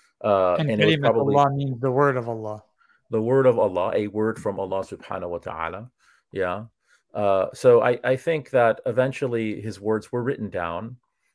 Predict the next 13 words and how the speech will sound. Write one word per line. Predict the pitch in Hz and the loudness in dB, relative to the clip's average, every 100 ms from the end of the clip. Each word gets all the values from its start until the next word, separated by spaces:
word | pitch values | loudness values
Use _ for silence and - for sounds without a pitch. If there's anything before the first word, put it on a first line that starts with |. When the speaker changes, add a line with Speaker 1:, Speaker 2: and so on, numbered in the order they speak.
| _ | _
Speaker 1:
Um, | 98 92 90 90 87 90 _ | -6 -4 -2 -4 -10 -16 _
some | - - 143 147 | -12 -2 0 2
of | |
those | 127 117 98 | 4 2 2
words | 101 101 | -2 -2
are | - 104 | -4 -8
probably | - 120 131 117 107 101 | -2 0 2 2 0 -8
preserved | - 104 98 92 101 117 - | -8 -8 -4 -4 -4 -6 -10
in | 101 | -8
the | - | -10
four | - 110 107 | -6 -4 -4
Christian | - 117 110 - 92 | -6 -8 -8 -10 -12
gospels, | 87 85 92 - 90 120 - | -10 -10 -10 -10 -8 -8 -14